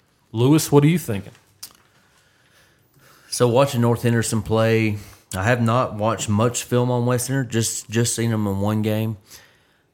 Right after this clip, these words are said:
Speaker 2: I do think the athleticism of West Henderson is gonna be too much for North Henderson's, uh, offensive line.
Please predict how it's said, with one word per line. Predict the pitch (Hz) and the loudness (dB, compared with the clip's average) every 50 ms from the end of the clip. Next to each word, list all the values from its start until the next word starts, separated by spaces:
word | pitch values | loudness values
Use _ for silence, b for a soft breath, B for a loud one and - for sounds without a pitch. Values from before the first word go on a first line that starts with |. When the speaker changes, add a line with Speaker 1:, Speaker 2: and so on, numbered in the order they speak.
| _ _ _ - | _ _ _ -2
Speaker 2:
I | 113 123 | 0 0
do | 120 113 110 123 135 147 139 | 0 2 2 2 4 2 0
think | - - 127 120 117 107 | -2 -2 -2 -2 -2 -2
the | - 98 101 104 | -4 -4 -2 0
athleticism | 110 110 110 - 107 107 107 104 95 - 98 95 95 85 87 90 87 87 92 - | 0 0 -2 -2 -2 0 0 0 -2 -4 -4 -4 -4 -4 -4 -6 -6 -6 -8 -8
of | - 98 82 | -8 -8 -4
West | 92 98 101 104 - - | -2 -2 -2 -2 -2 -4
Henderson | 107 101 104 98 92 - - 92 90 | -4 -2 -2 -2 -4 -6 -8 -8 -8
is | 87 - | -8 -6
gonna | - 104 98 | -6 -6 -4
be | 98 92 | -4 -6
too | 95 - 120 117 | -6 -4 -2 -2
much | 110 110 110 110 104 - - - - | 0 0 0 0 -2 -4 -6 -10 -10
for | - 101 98 95 | -6 -6 -4 -4
North | 92 95 104 110 107 - | -2 -2 -2 -2 -2 -2
Henderson's, | 117 110 104 101 95 - - 101 98 92 | -2 -2 -2 -2 -4 -4 -4 -6 -6 -4
uh, | 95 95 90 87 - | -4 -6 -6 -6 -6
offensive | - 101 101 98 - 104 95 - 98 82 87 | -4 -4 -4 -4 -4 -6 -6 -6 -8 -8 -6
line. | 95 98 101 104 104 101 101 | -4 -4 -2 -2 -4 -4 -6